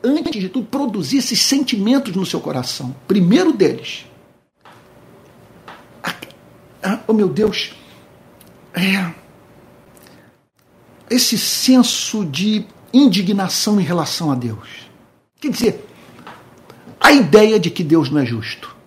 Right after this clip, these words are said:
que Deus o está tratando com severidade, isso é diabólico.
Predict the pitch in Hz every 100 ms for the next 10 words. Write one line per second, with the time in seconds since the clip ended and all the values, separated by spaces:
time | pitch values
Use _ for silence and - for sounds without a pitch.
0 | _ _ _ - 247 165 220 247 170 220
1 | - - - 208 226 - 180 - 185 208
2 | 180 175 202 185 196 147 175 175 131 117
3 | 123 - 277 180 151 139 202 262 - -
4 | 202 165 131 117 -